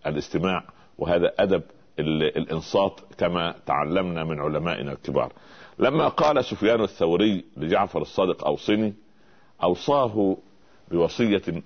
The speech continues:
عجيبة، عسى أن تكون في هذه الدقائق، يعني، وصية لنا جميعاً. قال له: "يا بني، إذا هجمت عليك الذنوب فعليك بالاستغفار، وإذا هجمت عليك النعم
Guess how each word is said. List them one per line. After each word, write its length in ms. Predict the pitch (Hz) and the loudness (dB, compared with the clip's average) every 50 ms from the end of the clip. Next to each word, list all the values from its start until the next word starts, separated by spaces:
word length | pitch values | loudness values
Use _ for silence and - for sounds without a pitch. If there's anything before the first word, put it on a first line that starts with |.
| - | -10
عجيبة، 500 | - 73 87 87 98 98 95 - 82 76 - - - - - - - - - - - | -8 -6 -4 -2 0 0 0 0 0 -2 -4 -6 -20 -20 -20 -20 -20 -20 -20 -10 -4
عسى 260 | - 95 98 - 101 | -4 -2 0 2 0
أن 200 | 80 - 82 80 | 0 0 0 -4
تكون 320 | - 80 - 92 104 101 90 | -4 -4 -2 0 0 0 0
في 200 | - - 85 95 | -2 -2 0 2
هذه 180 | 95 87 90 | 2 2 2
الدقائق، 600 | 82 65 60 - - - 101 101 98 - - - 90 | 0 -2 -2 -4 -2 0 2 2 2 0 -2 -2 0
يعني، 360 | 85 82 85 85 87 90 87 - - - - - - | 0 0 -2 -4 -6 -8 -8 -10 -16 -20 -14 -6 -4
وصية 400 | 80 80 - 117 113 107 101 90 | -4 -2 0 2 2 2 2 2
لنا 280 | 90 92 95 90 82 | 2 0 0 0 -2
جميعاً. 400 | 80 - 80 69 69 55 - - - - - - - - - - - - - - | -2 -4 -6 -6 -8 -10 -12 -14 -16 -20 -20 -20 -20 -20 -20 -20 -20 -8 0 2
قال 240 | 147 147 143 135 | 4 4 4 4
له: 240 | 131 131 127 123 110 | 4 4 4 4 4
"يا 60 | 107 | 4
بني، 400 | 101 92 92 98 110 120 120 101 - - - - - - - - - - - - - - - - - - - - - - - - - - - | 4 4 2 2 2 2 0 -2 -4 -10 -20 -20 -20 -20 -20 -20 -20 -20 -20 -20 -20 -20 -20 -20 -20 -20 -20 -20 -20 -20 -20 -20 -14 -6 -2
إذا 360 | 92 90 87 95 95 98 120 | 0 2 2 2 2 2 0
هجمت 360 | 139 131 135 117 107 101 - 82 | 0 0 0 -2 -2 -2 -2 -2
عليك 380 | 76 82 98 113 117 - - | -2 0 2 0 0 0 0
الذنوب 480 | 90 87 80 82 87 92 104 117 120 98 - - - - - - - - - _ - - - - - _ _ _ - - - - _ _ | -2 -2 0 0 -2 0 0 0 -2 -2 -6 -12 -20 -20 -20 -20 -20 -20 -20 _ -20 -20 -20 -20 -20 _ _ _ -20 -20 -20 -20 _ _
فعليك 480 | - - 85 82 90 104 110 107 - 95 | -8 -4 -2 0 2 2 2 2 0 -2
بالاستغفار، 760 | 82 78 67 71 - - - 73 - - - 67 62 - - - - - - - - - - - - - - - - _ _ _ _ _ _ _ - - - - - - - - | -4 -4 -6 -8 -12 -10 -10 -10 -8 -4 -4 -4 -4 -6 -10 -20 -20 -20 -20 -20 -20 -20 -20 -20 -20 -20 -20 -20 -20 _ _ _ _ _ _ _ -20 -20 -20 -20 -20 -20 -10 -4
وإذا 520 | - 76 73 87 85 87 87 87 85 110 117 | 0 0 2 2 4 2 2 2 2 0 0
هجمت 360 | 107 110 98 90 87 - - | 2 2 0 0 -2 -4 -4
عليك 420 | 67 76 85 95 98 90 - 87 | -4 0 2 2 2 0 0 -4
النعم 440 | 78 80 87 95 87 82 85 82 76 | -4 -2 0 0 0 0 -2 -4 -6